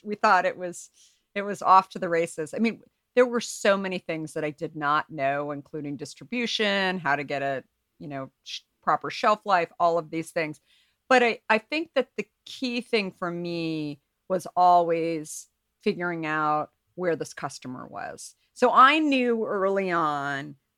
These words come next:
just as an example, that this consumer that was going into Whole Foods, which was a brand new store in the San Francisco Bay Area fifteen years ago, was really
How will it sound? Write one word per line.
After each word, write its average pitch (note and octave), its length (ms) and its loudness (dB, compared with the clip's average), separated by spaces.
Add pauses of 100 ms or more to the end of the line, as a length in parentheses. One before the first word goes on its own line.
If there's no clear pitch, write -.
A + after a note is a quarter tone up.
(400)
just - 240 -6
as F3 100 -2
an F#3 100 -4
example, D#3 800 -4
that F#3 220 2
this G#3+ 280 0
consumer F#3+ 1080 0
that D#3+ 120 0
was D#3 140 -6
going E3+ 340 -2
into D#3+ 160 -4
Whole D#3 280 0
Foods, D3 880 -2 (200)
which - 220 -8
was E3+ 200 -2
a F#3 60 -2
brand F3 500 0
new E3+ 140 -4
store D3+ 480 -4
in C#3+ 100 -4
the D#3 60 -6
San D#3+ 220 -6
Francisco - 460 -8
Bay D3 240 -2
Area C#3+ 300 0
fifteen D#3 480 -8
years D3+ 240 -4
ago, D3 180 -4
was E3 280 -2
really F#3 840 0